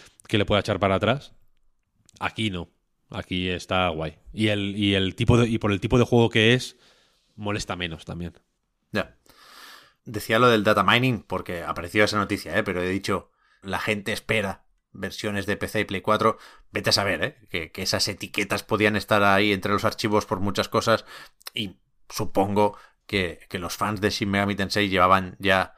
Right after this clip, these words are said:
Speaker 2: bastante tiempo esperando, eh, como para n-,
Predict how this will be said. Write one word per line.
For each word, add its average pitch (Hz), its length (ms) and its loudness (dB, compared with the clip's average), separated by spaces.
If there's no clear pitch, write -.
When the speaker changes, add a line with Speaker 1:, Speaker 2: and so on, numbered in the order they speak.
Speaker 2:
bastante 120 580 -2
tiempo 117 300 0
esperando, 107 600 -2
eh, 85 460 -2
como 87 260 -8
para 82 480 -2
n-, 92 120 -16